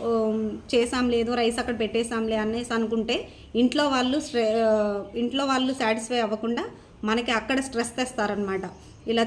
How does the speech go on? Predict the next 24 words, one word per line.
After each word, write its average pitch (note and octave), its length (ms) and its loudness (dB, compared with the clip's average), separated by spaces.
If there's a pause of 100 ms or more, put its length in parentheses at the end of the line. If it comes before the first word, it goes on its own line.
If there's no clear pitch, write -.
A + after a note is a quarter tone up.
చేసావా, G#3+ 360 2
అలా A3 300 2
చేసావా A3 420 0
అనేసి A3 300 -2
అంటూ G#3+ 260 0
ఉంటే A3+ 220 0
అది A3 180 0
కూడా B3+ 160 0
మనకి A#3+ 420 0
చికాకుగా B3 580 2
ఉంటుంది. A#3 460 2 (340)
అలా A3 160 2
కాకుండా A3+ 520 0
మీరు D4+ 440 2 (220)
కరెక్ట్గా B3 420 0
ఒక B3 120 -2
టైం C4 360 4
పెట్టుకోండి. A#3 460 2
ఎక్కువ E4 320 4
టైం C#4 280 2
కుకింగ్లో B3+ 800 2
ఉండి A#3+ 320 2
ఎక్కువ A3 520 0
టైము C#4 420 2